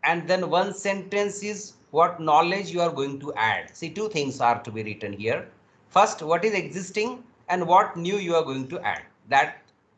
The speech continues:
sets the motivation for the read-, reader. Huh? No citations, nothing like that. Do not copy and paste from the existing literature. These are certain instructions. I think you understood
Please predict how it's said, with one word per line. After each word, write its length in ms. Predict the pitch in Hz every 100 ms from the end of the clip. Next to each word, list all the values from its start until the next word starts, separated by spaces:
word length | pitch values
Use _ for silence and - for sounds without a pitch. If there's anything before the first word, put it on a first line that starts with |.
| _
sets 420 | - - 196 196
the 160 | - 190
motivation 680 | 147 151 170 156 147 147
for 200 | 139 123
the 100 | -
read-, 320 | 156 - - - 110
reader. 340 | 117 107 90 - _ _ _ -
Huh? 180 | 175 226
No 240 | 143 170 220
citations, 640 | 208 185 190 180 180 170
nothing 280 | 147 147 147
like 220 | 127 -
that. 240 | 104 82 - _ _ _ _ -
Do 100 | 147
not 280 | 175 190 -
copy 480 | 147 147 - 175 175
and 200 | 170 170
paste 300 | 160 160 -
from 180 | 156
the 100 | 151
existing 520 | 147 117 131 - 135 110
literature. 480 | 101 107 104 101
These 180 | 95 110
are 120 | 123
certain 340 | 120 120 107 110
instructions. 420 | 101 104 - - -
I 100 | -
think 220 | 165 214 220
you 80 |
understood 760 | 220 202 214 196 - 233 226 190